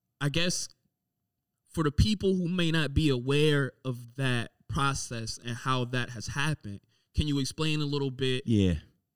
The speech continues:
Speaker 2: absolutely. And, and, and to talk more about the example in the interview, I was really talking about the West Side Market.
Speaker 1: Mm-hmm.
Speaker 2: And the city has hired a consultant,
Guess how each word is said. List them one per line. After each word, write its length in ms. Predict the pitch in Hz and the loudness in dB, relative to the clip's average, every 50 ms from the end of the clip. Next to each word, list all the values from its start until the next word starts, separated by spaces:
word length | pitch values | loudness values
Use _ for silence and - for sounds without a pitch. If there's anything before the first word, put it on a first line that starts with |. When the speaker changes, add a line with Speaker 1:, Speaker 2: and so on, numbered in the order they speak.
| _ _ _ _ _ - | _ _ _ _ _ -4
Speaker 2:
absolutely. 640 | 104 104 104 - 101 92 98 90 85 85 82 80 95 | -2 0 2 2 4 4 6 4 4 4 4 4 4
And, 160 | 92 85 - | 4 4 4
and, 220 | 85 95 92 76 - - - - | 4 4 4 4 2 -4 -4 -2
and 160 | 85 85 - | 0 0 2
to 140 | 90 85 80 | 2 2 2
talk 260 | - 98 95 87 90 | 4 4 4 4 6
more 140 | 92 90 92 | 4 4 4
about 200 | 82 87 87 - | 4 2 0 0
the 120 | 85 82 | 0 -2
example 540 | 80 80 85 87 85 85 - 85 80 78 76 - _ _ _ _ _ _ _ - | 0 0 2 2 4 4 4 6 4 4 2 -2 _ _ _ _ _ _ _ 0
in 100 | - 87 | 2 4
the 60 | 80 | 4
interview, 380 | 82 95 95 90 85 82 80 80 | 6 6 6 6 4 4 4 2
I 60 | 80 | 2
was 160 | 82 85 87 | 2 2 2
really 120 | 95 92 87 | 2 2 2
talking 240 | - 80 78 85 | 2 2 2 2
about 140 | 82 78 73 | 2 2 2
the 80 | 71 76 | 0 0
West 160 | 78 78 - | 0 0 0
Side 160 | - 78 73 | -2 -2 0
Market. 320 | 73 - - - - - - _ _ _ - 123 | 0 0 -2 -2 -6 -8 -12 _ _ _ -10 -6
Speaker 1:
Mm-hmm. 100 | 127 123 | -2 0
Speaker 2:
And 260 | 87 82 80 80 78 | 2 4 4 4 4
the 60 | 78 80 | 4 2
city 260 | - 90 87 85 82 82 | 2 2 2 2 2 2
has 180 | 82 80 - | 0 0 -2
hired 240 | 85 82 80 78 78 | -2 -2 -2 0 0
a 60 | 76 | 0
consultant, 640 | - 76 78 - 82 85 80 76 82 80 73 - | 0 0 2 2 2 2 2 4 4 2 2 0